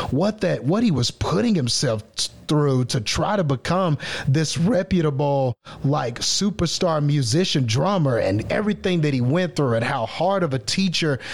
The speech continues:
J K Simmons was and that volatile relationship they had and how it all kind of came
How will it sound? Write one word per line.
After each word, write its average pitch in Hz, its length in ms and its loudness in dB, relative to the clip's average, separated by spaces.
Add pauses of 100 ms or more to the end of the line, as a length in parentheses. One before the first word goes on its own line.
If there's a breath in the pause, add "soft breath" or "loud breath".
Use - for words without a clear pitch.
(140 loud breath)
J 175 280 2
K 175 260 -2
Simmons 147 640 0
was 127 320 0
and 123 160 0
that 113 140 -2
volatile 170 520 2
relationship 151 760 0
they 117 160 0
had 170 400 2
and 123 120 0
how 180 520 -2
it - 160 -4
all 190 260 0
kind 175 420 0
of 135 200 -4
came 180 440 2